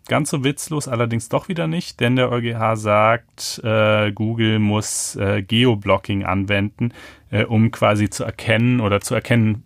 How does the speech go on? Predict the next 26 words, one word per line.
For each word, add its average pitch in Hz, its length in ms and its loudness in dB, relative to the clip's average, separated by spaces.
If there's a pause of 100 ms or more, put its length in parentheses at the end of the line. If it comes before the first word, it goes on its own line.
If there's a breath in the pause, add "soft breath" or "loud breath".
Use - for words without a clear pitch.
zu - 180 -4
versuchen 123 560 -2
zumindest, 113 560 0
ob - 160 -8
jemand, 104 400 0 (340 loud breath)
äh, 104 240 2 (200)
aus 107 260 0
einem 107 200 0
E-U-Land 139 520 0
zugreift 120 640 0
und 107 120 -6
wenn 107 120 0
ja, 104 320 4
dann 110 180 2
muss 104 200 -2
es - 280 -8
ihn 104 400 0
eben 101 240 2
insoweit 95 440 0
auch 101 160 -2
auf 101 160 -4
die, 95 380 -4
auf - 420 -6
eine 98 280 -2
E-U-Google-Variante 98 2500 0
umleiten, 95 680 2